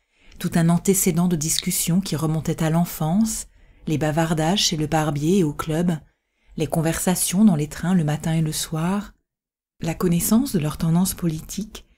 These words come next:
de la situation de leurs affaires et de leurs projets, de leur caractère, sous un jour qu'elle n'avait jamais connu auparavant. Ils venaient parler à Gérald les uns et les autres. Ils semblaient assez appréciés.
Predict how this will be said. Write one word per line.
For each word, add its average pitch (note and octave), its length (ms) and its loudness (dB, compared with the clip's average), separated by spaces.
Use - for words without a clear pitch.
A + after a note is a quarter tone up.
de D#3+ 80 0
la D#3+ 120 2
situation E3+ 560 2
de A3 100 8
leurs D3+ 220 0
affaires G3 400 2
et G3 60 2
de E3 80 2
leurs D#3+ 180 -2
projets, E3+ 520 0
de E3 60 0
leur D3+ 200 -2
caractère, D#3+ 800 -2
sous G#3+ 220 6
un A3 120 12
jour C#4+ 300 2
qu'elle G3 160 4
n'avait G3 220 6
jamais A3+ 300 6
connu F#3 280 4
auparavant. D#3 680 -2
Ils F#3 120 6
venaient G3 240 6
parler F#3+ 320 4
à F#3 80 4
Gérald E3 480 2
les D3+ 240 0
uns D#3+ 60 2
et E3 80 2
les D#3+ 200 0
autres. D#3 460 -6
Ils A3 100 2
semblaient A3 360 8
assez G3 260 2
appréciés. - 760 -2